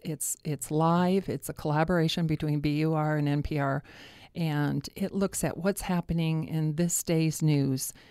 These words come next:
and then brings you experts, brings you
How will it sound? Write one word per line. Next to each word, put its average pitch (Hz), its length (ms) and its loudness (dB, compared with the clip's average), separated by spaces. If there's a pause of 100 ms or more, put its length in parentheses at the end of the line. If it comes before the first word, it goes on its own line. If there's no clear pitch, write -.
(140)
and 156 280 0
then 151 560 -2 (140)
brings 175 480 4
you 143 280 -2 (120)
experts, - 640 -6
brings 170 420 -2
you 156 380 -2